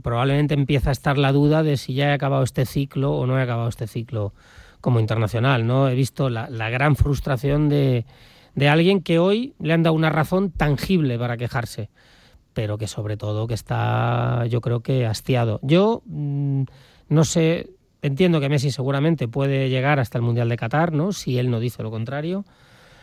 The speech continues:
Eh, pero yo creo que ya lo he dicho alguna vez, no sé si en, en estas tertulias, yo fui a ver todos los partidos de Argentina en el Mundial de Rusia en el campo, todos.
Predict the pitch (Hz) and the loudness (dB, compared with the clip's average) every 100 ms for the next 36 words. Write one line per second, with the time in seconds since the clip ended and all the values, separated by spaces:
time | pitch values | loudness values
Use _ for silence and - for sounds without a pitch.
0 | - - _ 151 139 135 131 127 127 127 | -20 -20 _ 4 4 4 4 2 2 0
1 | - _ 165 151 147 147 - 151 - - | -4 _ 2 4 4 2 0 -8 -10 -14
2 | 240 151 160 180 190 180 180 175 170 165 | -8 0 2 4 2 -2 -2 0 0 0
3 | 160 165 156 143 147 139 170 185 - 143 | 0 -2 -2 -2 0 0 0 -2 -2 -2
4 | 131 127 135 131 - 123 127 143 - 127 | 0 0 2 2 2 0 0 -2 0 0
5 | 156 156 175 151 - 170 175 - - - | 2 2 4 2 4 2 2 -6 -12 0
6 | 170 175 190 180 170 165 151 165 151 151 | 0 4 4 4 4 2 2 -2 -2 -2
7 | 156 139 156 160 147 139 156 147 156 165 | -2 -2 0 0 2 2 2 0 2 2
8 | 120 131 113 107 101 _ _ - _ - | 4 2 0 0 -6 _ _ -20 _ -20
9 | - 131 104 - | -4 -4 -4 -10